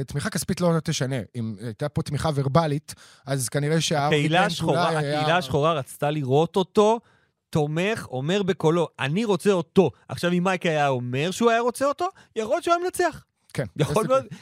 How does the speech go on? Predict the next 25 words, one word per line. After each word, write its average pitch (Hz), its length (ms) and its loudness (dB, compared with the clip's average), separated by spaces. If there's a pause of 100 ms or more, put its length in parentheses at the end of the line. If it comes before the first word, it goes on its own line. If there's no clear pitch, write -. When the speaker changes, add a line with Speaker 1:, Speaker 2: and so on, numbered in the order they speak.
Speaker 2:
יכול 202 200 0
מאוד 214 200 0
להיות 185 180 0
שהוא 185 80 -2
היה 165 60 0
מנצח. 147 300 -4
עידו, 147 180 -4
אנחנו 107 420 -6
צריכים 131 180 -10
להתקדם. 113 380 -8 (260)
Speaker 1:
אנחנו 120 140 -8
צריכים 143 140 -4
להתקדם? 139 340 -4
Speaker 2:
כן, 110 160 -4
אני 104 100 -8
רוצה 120 200 -2
ללכת 151 280 -4
לטוני 117 280 -6
קוקוץ'. 104 380 -12
אפשר? 151 180 -2 (420)
Speaker 1:
אה, 127 60 -8 (540)
כן. 196 100 -2 (260)
Speaker 2:
אפשר. 101 200 -18 (1160)
טוני 294 200 0
קוקוץ', 170 520 -4